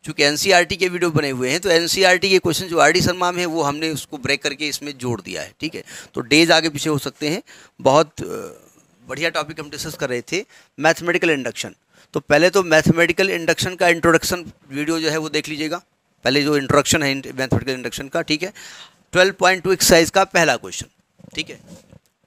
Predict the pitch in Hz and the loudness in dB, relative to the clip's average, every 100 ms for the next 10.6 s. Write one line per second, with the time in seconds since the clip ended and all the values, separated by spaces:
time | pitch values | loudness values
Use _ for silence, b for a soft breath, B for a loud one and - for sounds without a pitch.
0 | - 135 139 151 175 175 - 196 190 185 | -18 -18 -16 -14 -10 -10 -10 -12 -8 -6
1 | 175 175 180 175 202 _ _ _ _ _ | -6 -6 -6 -8 -8 _ _ _ _ _
2 | 147 139 180 170 180 - 180 - 147 151 | -14 -10 -2 -2 -2 -8 -14 -8 -6 -4
3 | 170 185 185 196 - 165 180 - 175 165 | -2 0 0 -6 -10 -12 -10 -6 -4 -2
4 | 160 131 - 117 104 _ _ _ _ - | -2 -6 -6 -12 -16 _ _ _ _ -6
5 | 151 170 185 - 180 196 185 180 170 151 | -4 -4 -8 -10 -6 -6 -4 -8 -6 -6
6 | 147 165 202 _ _ - 151 196 127 139 | -2 -2 -4 _ _ -20 -16 -14 -10 -10
7 | 185 - 170 160 123 110 110 151 - b | -8 -4 -4 -4 -6 -8 -10 -12 -14 b
8 | _ 165 170 - - 147 151 131 139 160 | _ -10 -10 -12 -12 -10 -4 -2 0 2
9 | 170 180 160 143 151 160 185 165 165 139 | 2 2 -2 -2 0 4 2 4 2 0
10 | - - _ 147 147 - | -6 -20 _ -12 -10 -14